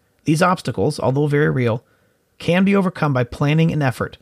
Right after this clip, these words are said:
on the part of those caring for them," end quote. With the reality and speed of modern healthcare and how the Four Topics Method is often taught and used, their message about bias can get easily lost.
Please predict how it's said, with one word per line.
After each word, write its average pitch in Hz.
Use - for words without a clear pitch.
on 143
the 131
part -
of 127
those 135
caring 107
for -
them," -
end 110
quote. -
With 147
the 147
reality 147
and 160
speed 160
of 139
modern 131
healthcare 120
and 120
how 139
the 123
Four 143
Topics 165
Method 143
is 120
often 135
taught -
and 127
used, 147
their 143
message 175
about 170
bias 131
can -
get 123
easily 120
lost. 101